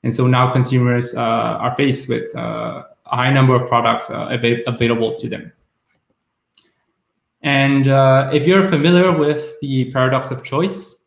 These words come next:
uh, pretty much it, it points at, um, how actually being presented with more options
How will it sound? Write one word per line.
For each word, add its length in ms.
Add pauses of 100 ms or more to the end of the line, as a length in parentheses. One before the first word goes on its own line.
(480)
uh, 580 (540)
pretty 160
much 240
it, 240
it 160
points 440
at, 300 (140)
um, 480 (100)
how 760 (360)
actually 380
being 220
presented 600
with 220
more 240
options 680